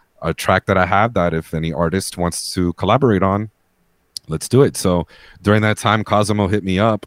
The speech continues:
Uh, he said he was interested in doing a collaboration with me. And, uh, I told him, "Oh, perfect timing. I got a track ready for you."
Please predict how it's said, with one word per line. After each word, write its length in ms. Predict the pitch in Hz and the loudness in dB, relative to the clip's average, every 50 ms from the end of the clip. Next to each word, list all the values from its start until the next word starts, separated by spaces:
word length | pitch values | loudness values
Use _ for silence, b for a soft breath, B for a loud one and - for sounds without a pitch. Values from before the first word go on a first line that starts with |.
| - _ | -14 _
Uh, 260 | - 80 80 80 78 80 | -10 -6 -6 -4 -6 -6
he 140 | 82 87 | -6 -8
said 260 | 90 - - 98 92 92 | -8 -4 0 0 0 2
he 80 | 92 90 | 0 0
was 140 | 87 80 | 0 0
interested 380 | 90 95 - 95 - - 95 85 | -2 -4 -4 -8 -8 -6 -6 -4
in 160 | 85 82 80 | -4 -6 -4
doing 180 | 78 87 90 85 | -4 -2 -2 -4
a 60 | 82 | -4
collaboration 640 | - - 85 82 82 78 80 82 90 95 - - 104 | -6 -4 -4 -4 -4 -4 -4 -4 -4 -4 -4 -4 -4
with 140 | 87 82 - | -4 -4 -4
me. 220 | 82 80 78 76 71 | -4 -4 -4 -6 -6
And, 240 | - 80 78 76 76 | -8 -6 -6 -4 -4
uh, 200 | 76 76 73 71 B B B B B B B | -4 -4 -6 -8 B B B B B B B
I 80 | - - | -8 -4
told 160 | - 101 104 | 0 2 2
him, 60 | 104 110 | 4 4
"Oh, 180 | 139 180 - | 2 2 0
perfect 380 | - - 120 117 - 143 127 - | 0 2 0 2 2 0 0 2
timing. 320 | - 139 156 151 131 104 101 | 2 2 2 2 4 4 4
I 80 | 101 | 4
got 160 | 95 107 113 | 4 4 2
a 60 | 120 110 | 2 2
track 260 | - - 123 123 113 | 2 2 2 4 4
ready 240 | 117 123 139 143 123 | 4 4 4 2 2
for 180 | - - 101 | 2 2 2
you." 340 | 95 92 90 87 87 101 | 2 4 2 2 0 -2